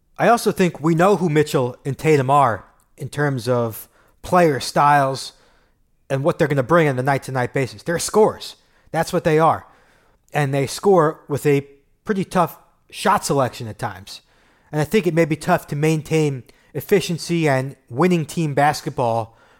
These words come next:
with those particular styles. Now, that's not to say neither of them will be all-stars, 'cause I think both of them will eventually crack an all-star team. They're gonna be such high-level scorers. They'll be,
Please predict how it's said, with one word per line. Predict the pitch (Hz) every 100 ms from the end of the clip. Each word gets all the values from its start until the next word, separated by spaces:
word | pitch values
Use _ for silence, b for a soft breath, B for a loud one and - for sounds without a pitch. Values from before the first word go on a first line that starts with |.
| -
with | 143
those | 165 151
particular | - 143 156 - 135 123
styles. | - 190 131 107
Now, | 139 135 139 b b
that's | - 160
not | 180 156
to |
say | 143 147
neither | 143 147
of | 135
them | 131
will | 123
be | 117
all-stars, | 127 131 - 104
'cause | - 113
I | 120
think | 143 117
both | 160 156
of | 135
them | 117 104
will | 113
eventually | 110 135 127 107
crack | 139 107
an | 120
all-star | 139 - 113
team. | - 110 - B B
They're | 151
gonna | 143 139
be | 117 127 147 _
such | - - 185
high-level | - - 180 143 165 135
scorers. | 113 - 185 120 90 - _ b b b b b b b
They'll | -
be, | 147 139